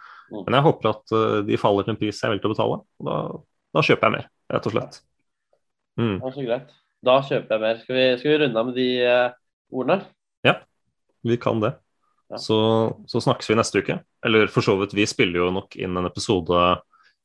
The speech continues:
Speaker 2: Ila veldig kort tid, som vi slipper om neste uke. Fordi vi har eksamen når du, når den neste episoden blir sluppet. <laughs>
Speaker 1: Så det kan være greit å ha det klart.
Speaker 2: Mm.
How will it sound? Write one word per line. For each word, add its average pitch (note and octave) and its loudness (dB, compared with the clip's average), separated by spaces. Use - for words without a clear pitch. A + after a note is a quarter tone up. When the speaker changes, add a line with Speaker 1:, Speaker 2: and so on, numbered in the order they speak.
Speaker 2:
Ila G2 2
veldig G2+ 0
kort - -4
tid, F#3 0
som C3+ -4
vi C3 2
slipper G2+ -2
om G2+ -2
neste - -6
uke. - -12
Fordi F#2 2
vi F#2 4
har F#2 4
eksamen G2+ 0
når G#2 0
du, G2+ -2
når G#2 2
den G2+ 2
neste A2+ -2
episoden F#2+ -4
blir F2+ -6
sluppet. - -4
<laughs> - -6
Speaker 1:
Så G2 -6
det F#2+ -16
kan G2+ -6
være G#2 -2
greit F#2 -10
å F#2+ -6
ha F2+ -6
det F2+ -12
klart. F2+ -14
Speaker 2:
Mm. G2+ 0